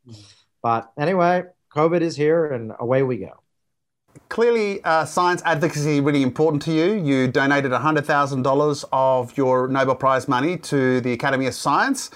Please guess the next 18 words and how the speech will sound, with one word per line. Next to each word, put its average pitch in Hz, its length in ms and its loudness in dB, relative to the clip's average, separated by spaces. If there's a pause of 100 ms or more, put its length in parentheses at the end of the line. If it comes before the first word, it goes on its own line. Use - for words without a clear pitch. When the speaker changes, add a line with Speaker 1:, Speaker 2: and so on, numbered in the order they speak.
(340)
Speaker 1:
to 156 100 -2
start - 360 0
Primary 139 340 2
Connections, 143 720 -2
which - 360 -2
I 147 140 2
use 147 220 0
at 139 80 -2
our 139 160 2
school, 190 400 0
which 143 260 -4
ra-, 131 300 0
supports 147 420 -2
primary 151 300 -2
school 156 160 -4
teachers 160 320 -6
in 165 80 -2
science. 196 480 -4